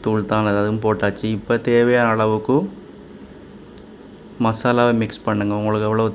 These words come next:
தேவை இருக்குதோ, அந்த அளவுக்கு மசாலா, உப்பு எல்லாமே மிக்ஸ் பண்ணி நல்லா கொதிக்க விடுங்க.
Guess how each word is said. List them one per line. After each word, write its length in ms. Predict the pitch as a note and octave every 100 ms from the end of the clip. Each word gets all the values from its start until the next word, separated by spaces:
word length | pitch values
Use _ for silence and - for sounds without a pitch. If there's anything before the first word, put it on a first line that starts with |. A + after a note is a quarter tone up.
| A2
தேவை 220 | A2 A2
இருக்குதோ, 260 | G#2 A2 A#2
அந்த 120 | G#2+
அளவுக்கு 220 | G2+ G#2+ G#2 G#2
மசாலா, 440 | G#2 G#2 G#2 G#2+ G#2+ G#2
உப்பு 260 | G#2 G#2+ G#2+
எல்லாமே 340 | G#2+ G#2+ G#2+ B2+ G3 - - - - - - - - - A2
மிக்ஸ் 240 | G2 -
பண்ணி 200 | - A2 A2
நல்லா 180 | A2 A2 -
கொதிக்க 320 | G#2+ G#2+ G#2+ G#2
விடுங்க. 280 | G2 G2